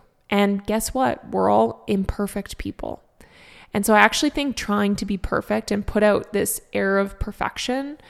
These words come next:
actually turns a lot of people off, right? We're looking for someone who can relate to us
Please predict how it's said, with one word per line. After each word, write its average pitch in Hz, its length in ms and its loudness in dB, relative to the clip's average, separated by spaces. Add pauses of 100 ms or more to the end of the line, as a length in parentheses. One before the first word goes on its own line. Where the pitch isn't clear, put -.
(200)
actually 208 300 -2
turns 196 340 -2
a 196 40 -2
lot 180 200 0
of 185 80 -8
people - 280 -4
off, - 520 -6 (760)
right? 240 260 4
We're 214 120 6
looking 247 420 2
for 247 140 0
someone 202 360 2
who 208 220 0
can 196 240 -2
relate 185 400 -2
to - 180 -6
us - 420 -4